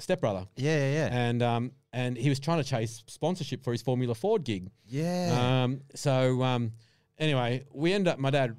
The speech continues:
Speaker 1: you know, rang me and said, "Oh, this guy's been chatting to me, blah, blah, blah." I
Speaker 2: Yep.
Speaker 1: said, "Well, let's, let's help him out for a little bit. Let's see how it goes." And, you know, it
Speaker 2: Yeah.
Speaker 1: was a, it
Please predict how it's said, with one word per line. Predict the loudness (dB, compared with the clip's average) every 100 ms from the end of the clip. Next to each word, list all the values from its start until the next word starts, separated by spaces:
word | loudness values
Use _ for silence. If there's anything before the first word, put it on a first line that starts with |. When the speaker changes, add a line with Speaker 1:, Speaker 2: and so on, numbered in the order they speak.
| -8
Speaker 1:
you | -6
know, | -4 -4
rang | -4 -4
me | -6
and | -6
said, | -6
"Oh, | -4 -6 -6 -6
this | -8
guy's | -6 -6 -4 -4
been | -6
chatting | -4 -6
to | -6
me, | -6
blah, | -4 -4 -2
blah, | -2 -2 -4
blah." | -8 _ _ -2
I |
Speaker 2:
Yep. | -2
Speaker 1:
said, | -2 -8 _
"Well, | -10 -10 -8
let's, | -8 -8 -8 -8
let's | -4
help | -2 -2
him | -6
out | -4
for |
a | 0
little | 0
bit. | 0
Let's | -2 -2
see | -2
how | -2
it | -2
goes." | -4 -6 -8
And, | -8
you | -6
know, | 0
it | 2
Speaker 2:
Yeah. |
Speaker 1:
was | 4
a, | 2
it | -4